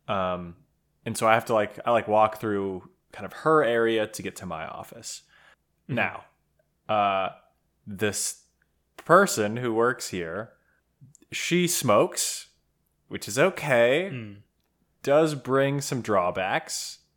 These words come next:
Speaker 1: uh, in that her office smells like cigarette smoke. And she takes her smoke breaks, like, right outside the door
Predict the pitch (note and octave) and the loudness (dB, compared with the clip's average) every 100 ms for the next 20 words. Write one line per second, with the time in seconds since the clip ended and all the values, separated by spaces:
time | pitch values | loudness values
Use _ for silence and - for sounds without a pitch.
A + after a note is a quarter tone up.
0 | - G2+ G2 F#2+ F#2+ G2+ G2 F#2+ F#2+ G2 | 0 2 4 4 4 -2 -4 -4 -4 -4
1 | F2 E2+ G#2 - F#2+ E2 E2+ F#2 F#2 - | -6 -6 -8 -8 -8 -8 -8 -10 -8 -10
2 | E2+ D#2+ D#2+ - F#2+ F2 B2 - _ _ | -10 -10 -10 -12 -8 -8 -8 -12 _ _
3 | _ _ _ _ A2+ B2 C#3+ A#2 B2 D#3+ | _ _ _ _ -2 0 2 2 0 -4
4 | E3+ _ _ _ _ _ _ - - - | -10 _ _ _ _ _ _ -16 -10 -6
5 | C3+ D3 E3 D3+ D3 C#3+ - C#3 A#2 A2 | -2 -2 -2 -2 -2 -2 -6 -2 0 -2
6 | G#2+ - B2+ D#3+ F3+ - G2+ F#2 F#2+ - | -4 -4 2 4 2 -2 0 0 -2 -8
7 | - - - G2+ F#2 F2+ F2 F#2 G#2+ A2+ | -12 -12 -8 -8 -8 -12 -10 -2 2 2
8 | A2 G2+ - - F2+ E2 - - - - | 2 0 -2 -4 -4 -6 -12 -14 -14 -14
9 | G2+ | -18